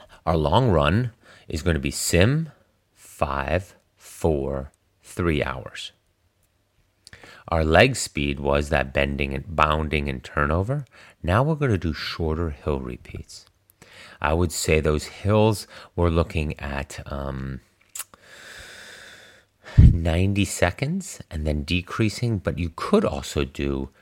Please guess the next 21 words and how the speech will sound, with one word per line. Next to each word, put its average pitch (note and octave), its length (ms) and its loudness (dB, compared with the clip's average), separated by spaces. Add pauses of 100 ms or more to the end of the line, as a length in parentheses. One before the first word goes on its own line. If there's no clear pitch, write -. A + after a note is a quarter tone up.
(160)
sixty-second - 960 -2
hill - 240 -4
repeats. A2+ 520 -4 (240)
But - 100 -6
what E2+ 160 2
I G#2 140 6
would G#2+ 200 2
do D2 320 0
is C#2+ 320 -4 (440)
start - 480 0
the - 60 -8
first - 520 0
week, D2 480 -4
the - 140 -14
week D2 160 -10
seventeen, D#2+ 800 -6 (520)
of D2+ 460 2 (160)
sixteen - 720 -2
times D2 420 -2
one F#2 640 -4 (120)
minute D2 500 0